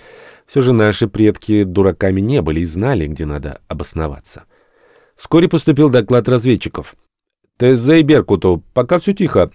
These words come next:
Обнаружили рыбаков, они с перепугу сразу рванули к берегу. Крупных кораблей нет. На берегу небольшой форт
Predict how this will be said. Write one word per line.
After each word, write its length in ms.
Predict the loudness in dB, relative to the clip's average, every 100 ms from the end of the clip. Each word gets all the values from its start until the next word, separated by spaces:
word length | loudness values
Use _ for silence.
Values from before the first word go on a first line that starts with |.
| -6
Обнаружили 500 | -4 0 0 0 0
рыбаков, 500 | 2 0 0 0 0
они 220 | 0 0
с 60 | -2
перепугу 520 | -2 -2 -2 -2 -2
сразу 360 | 2 2 2 0
рванули 460 | 0 0 0 0
к 80 | -2
берегу. 440 | 0 0 0 -4 -2
Крупных 400 | 0 0 0 0
кораблей 400 | 2 0 2 2
нет. 240 | 0 -2 -6 _
На 300 | -6 0 2
берегу 340 | 2 2 2 2
небольшой 600 | 2 2 0 2 2 2
форт 440 | 0 -2 -2 -6